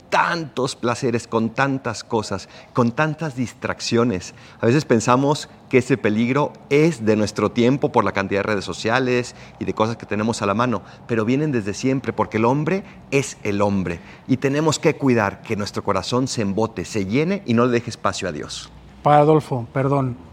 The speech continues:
Speaker 2: ¿qué significa embotar?
Speaker 1: <laughs>
Speaker 2: Cuéntenos.
Speaker 1: Llenarse. Cuando, por ejemplo, terminas de comer y estás como cansado, como que no entiendes, como con ganas simplemente de dormir, eso es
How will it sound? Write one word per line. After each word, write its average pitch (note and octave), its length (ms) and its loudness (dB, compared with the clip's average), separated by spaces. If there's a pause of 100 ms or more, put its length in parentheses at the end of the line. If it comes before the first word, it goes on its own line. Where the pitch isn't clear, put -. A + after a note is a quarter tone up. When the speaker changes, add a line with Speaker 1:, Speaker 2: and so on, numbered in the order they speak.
(140)
Speaker 2:
¿qué G3 120 0
significa F3 640 0
embotar? C3 520 -2 (280)
Speaker 1:
<laughs> - 220 -18
Speaker 2:
Cuéntenos. D3+ 480 0 (320)
Speaker 1:
Llenarse. C3+ 1120 2 (520)
Cuando, C#3 800 6
por C3 100 2
ejemplo, B2+ 360 0
terminas C3+ 420 0
de A#2 100 -2
comer A#2 300 0
y - 20 2
estás A#2+ 460 -2 (260)
como G#2+ 260 -2
cansado, G#2 640 -2
como G2+ 220 -2
que G#2+ 100 -4
no G#2+ 120 0
entiendes, A2+ 560 0
como G2 240 -2
con G2+ 120 -2
ganas A2 220 0
simplemente A2+ 460 0
de G2+ 40 4
dormir, G2 480 2 (280)
eso A2+ 260 0
es - 180 -2